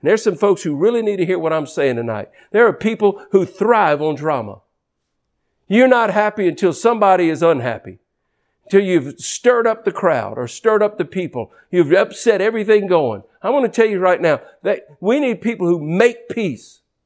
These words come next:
And it's because you have peace, you can make peace. Jesus is the Prince of Peace, and those who are Christian are governed by the Prince of Peace. And the power of that peace is contagious. Stay with me.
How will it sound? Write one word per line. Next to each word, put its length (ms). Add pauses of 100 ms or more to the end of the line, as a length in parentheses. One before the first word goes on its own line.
(1000)
And 80
it's 100
because 380
you 100
have 340
peace, 280
you 100
can 220
make 240
peace. 180 (240)
Jesus 460
is 160
the 80
Prince 400
of 140
Peace, 320 (200)
and 160
those 280
who 160
are 220 (200)
Christian 640
are 100
governed 640
by 160
the 80
Prince 400
of 140
Peace. 480 (1400)
And 160
the 60
power 460
of 80
that 260
peace 340
is 140
contagious. 960 (440)
Stay 380
with 260
me. 180